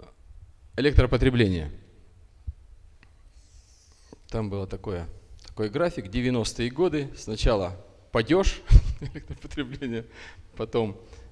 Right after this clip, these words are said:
потом какой-то рост, потом, а, кризис восьмого года, девятого года, потом снова рост, и сейчас вот где-то мы здесь находимся. И непонятно, какой прогр-, прогноз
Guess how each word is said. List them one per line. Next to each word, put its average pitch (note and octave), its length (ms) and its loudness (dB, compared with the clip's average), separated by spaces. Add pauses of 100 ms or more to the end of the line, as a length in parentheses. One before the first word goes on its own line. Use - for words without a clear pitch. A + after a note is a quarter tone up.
(160)
потом G#2 260 -8
какой-то G2+ 380 -4
рост, E3+ 360 -4 (260)
потом, A2 420 -6 (240)
а, G2+ 200 -8
кризис A2 380 -8
восьмого D3 460 -4
года, C3+ 440 -6
девятого A#2+ 480 -6
года, A2 340 -8 (480)
потом - 240 -14
снова C#3+ 320 -4
рост, B2+ 280 -6
и G#2 40 -14
сейчас C3+ 240 -10
вот A2+ 100 -10
где-то A#2 200 -10
мы A2+ 100 -6
здесь A2 220 -10
находимся. G2 500 -10
И B2+ 140 -10
непонятно, C3+ 500 -6
какой A#2 280 -8
прогр-, A#2+ 340 -8
прогноз B2+ 680 -4